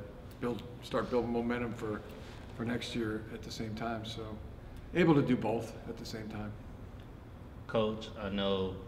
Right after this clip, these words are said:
Speaker 2: um, I can't remember the exact number, but I was looking at it. You have a top five defense, and you're facing Felipe Franks and the
Speaker 1: Yeah.
Speaker 2: Florida offense. What about,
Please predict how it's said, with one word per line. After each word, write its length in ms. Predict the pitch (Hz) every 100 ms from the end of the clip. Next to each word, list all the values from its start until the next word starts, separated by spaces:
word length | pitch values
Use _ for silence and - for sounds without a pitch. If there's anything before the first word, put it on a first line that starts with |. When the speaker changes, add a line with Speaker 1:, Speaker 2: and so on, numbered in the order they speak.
| - -
Speaker 2:
um, 320 | 92 87 90 90
I 40 | 90
can't 160 | 95 95
remember 240 | 95 92
the 100 | 90
exact 360 | 90 95 92 98
number, 280 | 98 101 104
but 120 | 92
I 60 | 92
was 160 | 90 104
looking 280 | 98 95 95
at 160 | 95
it. 100 | 90 - - 101
You 100 | 95
have 140 | 90
a 40 |
top 380 | 90 98 90 -
five 340 | 95 95 90 90
defense, 600 | 101 98 98 95 92 - - - -
and 220 | 95 90 90
you're 120 | 92
facing 520 | 104 98 92 - 92 90 87 - -
Felipe 460 | 113 107 101 98 98
Franks 480 | 101 98 98 - -
and 120 | 90
the 80 | 110
Speaker 1:
Yeah. 60 |
Speaker 2:
Florida 260 | 107 101 95
offense. 440 | 104 98 - 95 92 - - - -
What 380 | 107 127 143 117
about, 560 | 113 110 110 110 -